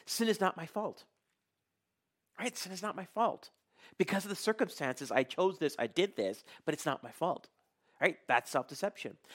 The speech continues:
The second thing about sin is that it's this idea of debt. My failings make me feel unworthy of God. See, what is interesting about this idea of sin, and sin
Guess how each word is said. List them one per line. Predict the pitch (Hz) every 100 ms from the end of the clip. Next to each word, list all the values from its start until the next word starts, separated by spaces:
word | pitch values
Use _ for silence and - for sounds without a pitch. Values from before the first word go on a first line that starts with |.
| -
The | 175
second | 302 302
thing | 240 190
about | 156 -
sin | - 151
is | 139
that | 143 131
it's | 143
this | 147 180
idea | 160 170
of | 123 107
debt. | 147 135 - - - - -
My | 170
failings | - 196 226 233 -
make | 160 -
me | 156
feel | - 147 -
unworthy | 139 131 110 120 131 123
of | 110 101
God. | 107 101 - - -
See, | 226
what | 180 214
is | -
interesting | - 311 339 302
about | 190
this | - -
idea | 143 131
of | 117
sin, | - 170 120
and | - 160
sin | - 240